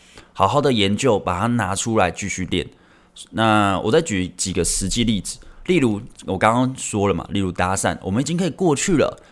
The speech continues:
我们可以过去讲话的时候，那我们过去讲话的时候，我们现在讲话的态度是什么？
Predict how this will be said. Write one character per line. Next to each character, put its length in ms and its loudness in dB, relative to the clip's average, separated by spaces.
我 80 -8
们 80 0
可 80 2
以 60 2
过 180 2
去 140 -2
讲 200 -2
话 300 4
的 160 -6
时 140 -2
候， 80 4
那 240 2
我 100 2
们 120 4
过 160 6
去 120 2
讲 180 0
话 100 0
的 60 0
时 80 -2
候， 220 0
我 120 2
们 160 4
现 140 0
在 160 0
讲 160 -2
话 100 -2
的 80 -2
态 200 -2
度 160 -2
是 120 -4
什 140 -4
么？ 60 -12